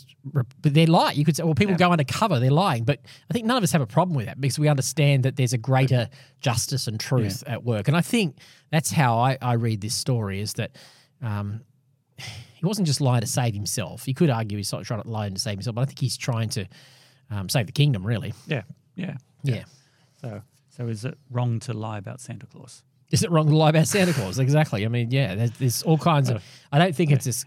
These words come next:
Speaker 1: as
Speaker 2: Yeah,
Speaker 1: cut and
Speaker 2: and
Speaker 1: dried
Speaker 2: dry,
Speaker 1: as
Speaker 2: black and
Speaker 1: that.
Speaker 2: white, yeah.
Speaker 1: I think it's often the motive behind what's being said that, that needs to come into a, come into the mix. And, you know, I, I could read that both ways, this story, and say this was David saving his backside or not.
Speaker 2: No.
Speaker 1: But, I mean, the, the guy's,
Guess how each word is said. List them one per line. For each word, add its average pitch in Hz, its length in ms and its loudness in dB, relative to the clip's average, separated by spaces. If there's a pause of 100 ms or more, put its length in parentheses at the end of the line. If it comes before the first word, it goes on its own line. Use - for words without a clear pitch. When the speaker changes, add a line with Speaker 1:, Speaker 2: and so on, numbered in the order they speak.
Speaker 1:
as - 180 -2
Speaker 2:
Yeah, - 80 -10
Speaker 1:
cut 143 300 -2
and 131 120 -2
Speaker 2:
and 117 60 2
Speaker 1:
dried 120 420 2
Speaker 2:
dry, 123 120 -6
Speaker 1:
as 104 160 -4
Speaker 2:
black 117 140 -2
and 101 100 -4
Speaker 1:
that. - 80 -6
Speaker 2:
white, 110 240 -10
yeah. 107 120 -10
Speaker 1:
I - 200 -12
think 233 120 2
it's - 60 -4
often 208 220 0
the 175 60 4
motive 147 500 2
behind 131 800 -2 (520)
what's 135 260 -2
being 127 240 2
said 151 380 0
that, 143 120 -4 (320)
that 131 80 -2
needs 123 220 0
to 135 60 -10
come 135 180 2
into 120 180 2
a, 113 60 -6 (240)
come 131 180 -2
into 123 160 0
the 113 80 -2
mix. - 300 -4
And, 135 160 -2 (360)
you 254 60 -8
know, 170 160 2
I, 143 320 -2
I 180 120 0
could 123 180 -2
read 120 140 2
that 98 140 -4
both 123 300 -2
ways, 95 280 -4
this 107 120 -8
story, 107 440 -4
and 98 140 -6
say 98 200 -6
this 101 260 -8
was 95 160 -8
David 98 380 -6
saving 101 280 -6
his 92 100 -10
backside 107 440 -6
or 101 60 -4
not. 113 240 -4 (320)
Speaker 2:
No. - 60 -20 (420)
Speaker 1:
But, - 160 -4
I - 20 2
mean, 135 220 4
the, 147 160 -2
the 143 140 -2
guy's, 147 500 -2